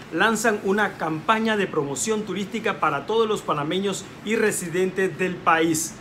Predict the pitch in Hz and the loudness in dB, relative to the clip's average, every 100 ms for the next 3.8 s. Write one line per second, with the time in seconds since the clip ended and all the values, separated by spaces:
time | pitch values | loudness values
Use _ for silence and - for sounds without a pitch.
0 | - 156 175 180 185 175 - 220 233 233 | -6 -2 2 2 2 0 0 2 2 2
1 | 190 202 208 214 196 170 170 151 180 160 | 0 0 0 0 0 0 -2 -2 -2 -2
2 | 151 - 190 196 202 190 170 175 202 185 | -6 -4 0 0 0 -2 -2 0 0 0
3 | 160 151 - 156 190 196 196 - | 0 -2 0 2 2 4 0 -4